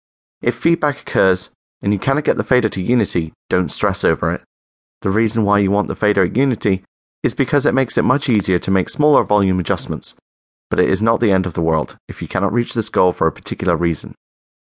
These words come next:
Understanding this concept will allow you as the mixer to know what to listen for in different mic positions and how to control its volume. Feedback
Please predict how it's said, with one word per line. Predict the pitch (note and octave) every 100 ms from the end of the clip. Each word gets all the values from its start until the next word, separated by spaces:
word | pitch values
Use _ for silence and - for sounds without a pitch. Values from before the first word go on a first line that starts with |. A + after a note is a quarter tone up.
| _ _ _
Understanding | - B2 B2+ D3 D3 C#3
this | C3
concept | D3+ D3 A#2+ - - _ _ _
will | - A2+
allow | A#2 C3+ D3+
you | C3+ C3
as | F#2+
the | F#2+
mixer | F#2+ G#2+ - D#2 - _ _ -
to | G#2
know | A2+
what | C#3 E3
to | -
listen | C3 B2+ F#2
for | F#2 F2
in | F2
different | - - F#2+
mic | G2 -
positions | E2+ E2 D2+ C#2+ - _ _ _ -
and | F2+
how | F#2+
to | G2+
control | - A#2 F2 D#2+
its | -
volume. | F2 F2+ D2+ C#2 _ _ _ _ _ _ _
Feedback | - C#3+ - E2 -